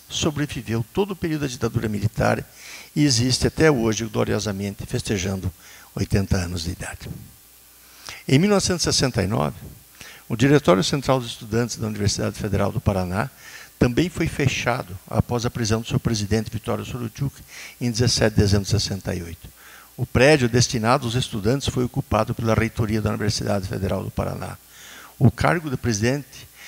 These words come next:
do D C E da Federal foi transmitido por Vitório Sorutiuk em data de seis de dez de mil novecentos e setenta e nove, após ter passado dois anos e dez meses de prisão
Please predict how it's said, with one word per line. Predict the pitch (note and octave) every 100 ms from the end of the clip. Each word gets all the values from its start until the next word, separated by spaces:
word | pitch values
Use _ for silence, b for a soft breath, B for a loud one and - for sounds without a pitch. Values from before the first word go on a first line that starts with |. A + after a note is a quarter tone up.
| B -
do | G#2+
D | B2
C | B2+ -
E | A2 A#2+
da | A2+
Federal | A2 F#2+ G2 C3
foi | C#3 B2+
transmitido | - - G3 F3 - D#3+ C3+
por | B2
Vitório | A2 - D3 D3
Sorutiuk | C3+ A2+ - E3+ -
em | B2+
data | A2+ C#3+ -
de | A2 A2+
seis | - - G3 F#3+
de | C#3+ B2+
dez | F#2+ D#3+ F#3+
de | C#3 B2+
mil | C#3 A3+
novecentos | A#3+ F3+ - F#3+
e | -
setenta | E3 F#3+ G#3+ F#3+
e | F#3
nove, | D3 C#3 A#2+ F#2 - - B B B B
após | G#2+ - D3+
ter | - D3+
passado | B2+ A#2 A2 G2
dois | A2+ G3 D3
anos | C3+ E3 D#3
e | C#3+
dez | C3 B2+
meses | A2 A#2+ A#2 G#2
de | A2
prisão | A#2+ A#2 G#2 E3+